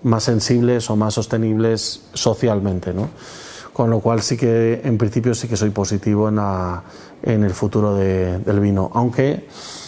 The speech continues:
será pa-, muy improbable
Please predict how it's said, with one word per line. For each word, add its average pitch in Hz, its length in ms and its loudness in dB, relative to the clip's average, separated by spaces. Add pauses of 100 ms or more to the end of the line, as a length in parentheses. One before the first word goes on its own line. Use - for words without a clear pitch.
(220)
será 110 240 0 (200)
pa-, - 160 2
muy 123 1080 4
improbable 139 680 2